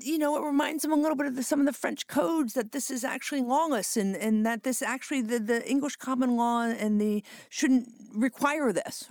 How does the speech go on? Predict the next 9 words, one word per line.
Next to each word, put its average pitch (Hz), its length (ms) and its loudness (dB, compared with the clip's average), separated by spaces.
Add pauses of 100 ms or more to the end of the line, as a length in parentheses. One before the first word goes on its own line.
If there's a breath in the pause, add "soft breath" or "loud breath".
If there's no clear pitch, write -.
right? 165 300 0
A 180 60 0
suspension, - 600 0
if - 140 -4
you 147 100 -4
will, 131 300 -4
of 135 140 -12
powers. - 440 -10 (1000 loud breath)
And 277 680 4